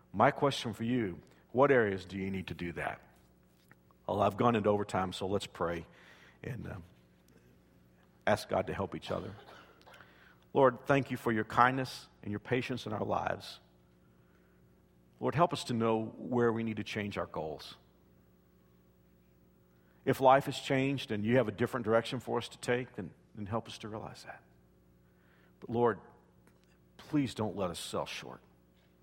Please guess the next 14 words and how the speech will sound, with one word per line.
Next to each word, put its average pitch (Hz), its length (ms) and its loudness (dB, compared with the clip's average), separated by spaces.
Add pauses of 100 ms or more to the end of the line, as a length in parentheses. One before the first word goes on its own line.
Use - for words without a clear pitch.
(1400)
In 82 100 -8
Jesus' 90 480 -10
name, - 220 -16 (100)
amen. - 260 -20 (1160)
Hey, 131 80 2
would 117 140 0
you 127 60 -10
just 160 200 -12
pray 104 160 0
with 113 180 -2
me 127 80 -6
for 120 160 -6
a 117 40 -4
moment? 127 280 -6